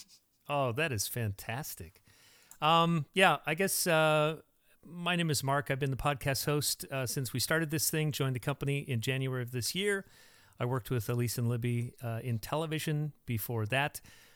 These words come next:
So let's jump right in. The purpose of the Sidekick Sessions is really just to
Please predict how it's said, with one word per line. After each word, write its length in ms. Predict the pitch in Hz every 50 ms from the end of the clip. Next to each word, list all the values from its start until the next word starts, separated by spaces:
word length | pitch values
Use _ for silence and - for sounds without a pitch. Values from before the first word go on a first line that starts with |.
| _ _ _ -
So 160 | - - 156
let's 260 | 143 175 233 - -
jump 380 | 202 156 - 165 165 180 175 -
right 200 | 151 135 139 131
in. 160 | 139 139 127
The 80 | 113 110
purpose 400 | - - 226 254 - 285 - -
of 120 | 202 147
the 40 | 139
Sidekick 460 | - - 151 156 156 - - 131 -
Sessions 500 | - - - 123 117 - - 117 101 -
is 200 | 117 107 - -
really 280 | 127 135 139 139 123 113
just 300 | - - 127 113 - -
to 200 | - 123 113 104